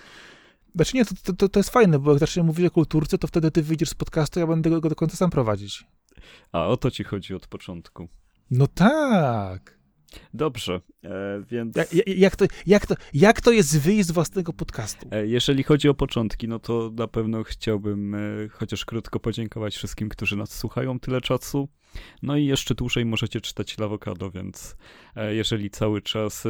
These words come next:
Speaker 2: tu zaglądacie i sprawia wam to frajdę, jeżeli odpalacie podcast, no to, no to jest to dla nas bardzo ważne, bardzo istotne, dużo dla nas znaczy, ale też nie bójcie się,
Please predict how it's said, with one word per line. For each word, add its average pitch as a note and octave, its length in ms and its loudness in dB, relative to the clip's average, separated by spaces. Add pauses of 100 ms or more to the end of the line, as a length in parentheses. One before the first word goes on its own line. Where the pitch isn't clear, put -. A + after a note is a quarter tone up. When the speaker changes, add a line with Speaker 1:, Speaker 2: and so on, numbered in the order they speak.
Speaker 2:
tu - 120 -8
zaglądacie G#2+ 680 -4
i G#2 60 -6
sprawia G#2 380 -6
wam G2 180 -6
to - 100 -8
frajdę, A2 420 -2
jeżeli G2 360 -6
odpalacie G#2+ 520 -4
podcast, - 720 -8 (600)
no A#2 140 -4
to, G2+ 340 -4
no G2+ 120 -4
to - 120 -6
jest - 160 -8
to G#2+ 80 -4
dla G2 180 -6
nas F#2+ 240 -8
bardzo F#2+ 680 -6 (200)
ważne, G#2 680 -4
bardzo G#2 260 -4
istotne, G2+ 480 -8
dużo G2+ 260 -12
dla G2 140 -10
nas F#2 200 -10
znaczy, A2 380 -6
ale G2+ 180 -4
też - 380 -10 (960)
nie C3 140 0
bójcie A#2+ 340 0
się, A2 280 -4